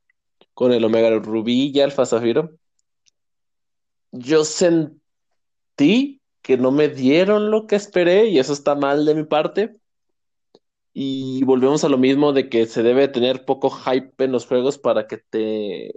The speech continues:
para que te lleves una buena impresión, porque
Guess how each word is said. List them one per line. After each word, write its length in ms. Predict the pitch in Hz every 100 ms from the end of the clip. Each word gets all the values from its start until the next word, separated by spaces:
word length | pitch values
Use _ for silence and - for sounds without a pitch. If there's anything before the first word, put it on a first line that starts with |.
| - -
para 180 | 113
que 80 | 120
te 180 | 117 120
lleves 360 | 120 135 143 143
una 160 | 147
buena 220 | 147 143 151
impresión, 600 | 139 131 156 165 165 _
porque 640 | 151 151 160 - 175 170